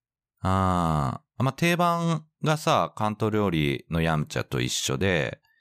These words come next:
まあ、プーアール茶とか、あの、ウーロン茶の一種の鉄観音茶っていう、まあ、鉄観音茶ってこう、少しフルーティーな、まあ、お茶なんだけど、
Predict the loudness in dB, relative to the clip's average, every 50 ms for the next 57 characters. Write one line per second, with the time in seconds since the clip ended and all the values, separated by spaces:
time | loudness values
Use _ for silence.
0 | _ _ _ _ _ _ -6 -4 -2 0 0 2 2 2 0 -2 -4 -6 -8 -8
1 | -6 -10 -14 -8 -4 -2 0 0 0 -2 -4 -6 -10 -20 _ _ _ _ _ _
2 | _ _ _ _ _ -4 -2 0 0 2 2 2 2 0 0 -2 -2 -2 -2 0
3 | 0 0 0 -2 -2 -4 -2 0 0 0 0 0 -2 -2 -6 -8 -12 _ _ -14
4 | -8 -6 -6 -6 -6 -6 -4 -4 -2 -2 -2 -2 -2 -2 -4 -4 -4 -2 -2 -4
5 | -8 _ _ _ _ _ _ -4 -2 0 0 0 0 -2 -2 -4 -6 -6 -8 -14
6 | -6 -4 -4 -2 0 -2 -2 -2 -2 -4 -4 -8 -10 -4 -4 -4 -4 -4 -8 _
7 | -12 -8 -6 -6 -4 -4 -2 -2 -2 0 -2 -4 -2 -4 -4 -2 -2 -2 -4 -4
8 | -2 -4 -4 -4 -4 -4 -4 -2 -2 -2 -4 -4 -6 -6 -4 -2 -2 -2 -2 -4
9 | -6 -10